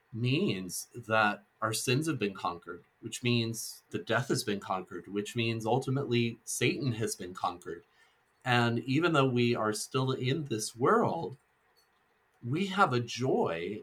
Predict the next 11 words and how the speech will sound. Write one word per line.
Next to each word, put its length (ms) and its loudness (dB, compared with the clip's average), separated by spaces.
and 140 0
a 80 2
hope 600 0
that 380 6
the 100 4
rest 360 2
of 60 -4
the 80 0
world 260 4
doesn't 280 0
have. 460 -4